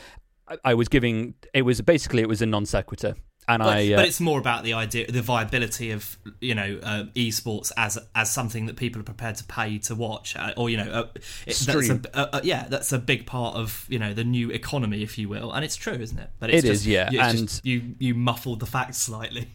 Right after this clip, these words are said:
Speaker 1: Uh, I, I did, and, uh, and, and that's a shame. And incidentally, that's the kind of thing that gets you in trouble for libel on the internet.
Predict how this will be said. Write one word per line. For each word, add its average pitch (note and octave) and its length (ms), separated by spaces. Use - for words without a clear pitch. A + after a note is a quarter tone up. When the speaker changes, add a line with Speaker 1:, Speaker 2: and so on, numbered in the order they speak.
Speaker 1:
Uh, C#3 160
I, C#3 260
I C#3+ 140
did, A2+ 300
and, A#2 280
uh, A2+ 280
and, A2+ 240
and A#2+ 120
that's C3 160
a - 60
shame. A2 260
And B2+ 80
incidentally, A3 460
that's G3+ 220
the G#3+ 80
kind F#3+ 240
of D#3+ 80
thing E3+ 160
that D#3 80
gets D#3 240
you D3+ 80
in D3 80
trouble C#3 280
for C#3 240
libel C#3+ 460
on C3+ 100
the C#3+ 100
internet. B2 500